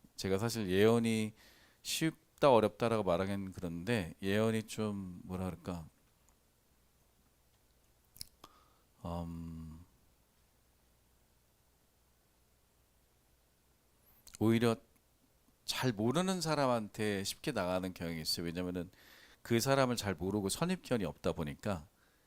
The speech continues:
그냥 이 사람이 어떻게 살아왔고 뭐 어떤 어려움이 있고 이런 걸 사실 몰라야, 어, 그런 거 없이 딱 깨끗하게 받아서 그냥, 어, 제가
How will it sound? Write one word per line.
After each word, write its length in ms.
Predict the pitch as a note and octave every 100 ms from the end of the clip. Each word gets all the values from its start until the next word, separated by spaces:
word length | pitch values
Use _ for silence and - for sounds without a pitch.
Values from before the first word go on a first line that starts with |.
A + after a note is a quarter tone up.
| _
그냥 340 | - E2+ E2 D#2+
이 60 | G2
사람이 320 | A2+ G#2 G2+
어떻게 260 | D#2 - F#2
살아왔고 840 | - D3 B2+ F#2+ - C#3 D3+ E3+ -
뭐 240 | F2+ E2
어떤 220 | F2+ G#2+
어려움이 400 | F#2 F2+ A2 A2+ G2
있고 220 | - A2
이런 180 | G#2+ C3+
걸 120 | C#3
사실 200 | C3+ C3+
몰라야, 640 | F2+ G3 B2+ G#2+ F#2 G2+ D#2 - _ _ _ _ _ _ _
어, 180 | - E2+ - -
그런 240 | B2 C3+
거 80 | C3+
없이 600 | E2 F2+ - D3+ D#3 D#3+ - _ -
딱 200 | A#2 - _ _ -
깨끗하게 460 | D#3+ E3 - D3 C3+
받아서 520 | G2 F#2 F#2+ B2+ C#3+ -
그냥, 420 | G#2 G2+ F#2+ F#2+ _ _ _ _ _ _ _
어, 320 | - F#2 F2 F2+
제가 440 | - G2+ G#2 G2+